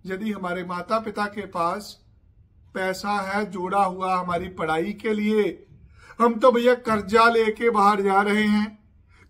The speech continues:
कर्जा उतारेंगे जाके, फिर भाई बहन को बुलाएंगे, फिर वर्क परमिट लेके पीआर के लिए जाएंगे। याद रखिए, ऑस्ट्रेलिया आपको डेटाबेस से वॉच कर रहा है।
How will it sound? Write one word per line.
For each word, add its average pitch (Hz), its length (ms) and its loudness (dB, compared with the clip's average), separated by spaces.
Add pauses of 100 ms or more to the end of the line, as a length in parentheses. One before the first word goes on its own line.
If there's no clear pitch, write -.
(100)
कर्जा 226 440 6
उतारेंगे 208 840 2
जाके, 208 560 6 (800)
फिर 254 140 2
भाई 196 300 4
बहन 175 320 -2
को 202 180 -2
बुलाएंगे, 214 640 0 (840)
फिर 233 260 -2
वर्क 190 300 2
परमिट 220 420 2
लेके 233 340 6
पीआर 175 500 -2
के 208 380 4
लिए 208 300 2
जाएंगे। 208 680 4 (460)
याद 180 280 0
रखिए, 208 680 0 (300)
ऑस्ट्रेलिया 233 880 2 (640)
आपको 208 420 0
डेटाबेस 202 640 -2
से 208 80 -4
वॉच 185 320 -2
कर 165 200 -8
रहा 143 340 -6
है। 143 80 -20